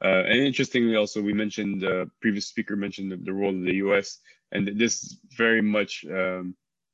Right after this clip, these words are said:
ties into to this because, uh, in the early, in the mid nineties, when Qatar was developing its L N G,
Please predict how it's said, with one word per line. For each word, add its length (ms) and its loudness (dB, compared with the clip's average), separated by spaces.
ties 320 0
into 600 -2
to 80 -10
this 300 0
because, 500 -2
uh, 540 -2
in 120 -4
the 120 0
early, 360 0
in 140 -4
the 80 -2
mid 180 -2
nineties, 400 0
when 240 -6
Qatar 180 -2
was 120 -4
developing 560 -2
its 160 -8
L 140 -6
N 120 -8
G, 300 -4